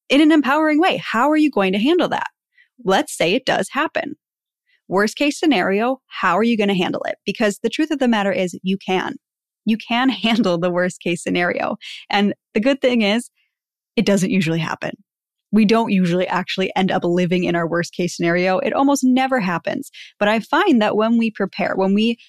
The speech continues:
just take a moment and we're like, "Okay, well, if this happened, here's how I would respond." It would probably be a little uncomfortable for, like, eight seconds, and then I would get over it. She would leave the live. I would tell her to, like, "Hey, <laughs> haha, so funny that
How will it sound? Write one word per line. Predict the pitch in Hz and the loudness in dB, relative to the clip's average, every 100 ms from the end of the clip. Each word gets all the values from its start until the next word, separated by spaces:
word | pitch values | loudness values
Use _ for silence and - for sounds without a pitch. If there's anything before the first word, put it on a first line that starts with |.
| _ | _
just | 220 - | -4 -2
take | 247 277 | -2 0
a | 254 | 2
moment | 214 220 196 | 2 2 0
and | 190 | 0
we're | 180 | 0
like, | 180 - 311 | -2 -2 -4
"Okay, | - 220 | -2 -2
well, | 180 226 214 - | -2 0 0 -2
if | 320 - | -2 -2
this | 330 - | -4 -2
happened, | 214 202 214 214 214 - _ _ _ - | -2 0 2 2 0 -4 _ _ _ -16
here's | - 262 294 | -2 0 0
how | 294 302 | 2 2
I | 277 | 2
would | 269 | 2
respond." | 240 - - 190 190 190 190 190 | 0 -2 -2 0 2 2 0 0
It | 185 | 0
would | 185 170 | -2 -2
probably | 202 220 240 | -2 0 2
be | 247 | 2
a | |
little | 220 214 226 | 2 2 0
uncomfortable | 220 208 185 196 196 | 0 -2 -4 -2 -2
for, | - 190 | 0 0
like, | 185 180 | 0 -2
eight | - 190 - | -4 -4 -4
seconds, | - 180 175 175 180 165 - | -4 -2 0 0 0 -2 -2
and | 185 | 0
then | 185 185 190 185 | 2 2 0 0
I | - 185 | -2 -2
would | 196 | -2
get | 196 | 0
over | 175 170 175 | 0 0 0
it. | 175 175 - | 0 -2 -4
She | 170 | -2
would | 180 170 | -2 0
leave | 180 190 185 | 0 0 -2
the | 190 | 0
live. | 170 170 170 165 165 - - _ - | 0 0 0 -2 -4 -10 -20 _ -6
I | |
would | 180 | -4
tell | - 190 | -2 0
her | 196 | 2
to, | 196 - | 0 -2
like, | 175 165 151 _ _ _ _ | -2 -2 -4 _ _ _ _
"Hey, | 196 208 214 | -2 0 0
<laughs> | 202 | -2
haha, | 214 214 196 196 | -2 0 0 -2
so | - 202 | -2 -2
funny | 196 208 196 196 - | 0 0 0 -2 -2
that | 190 185 | -2 0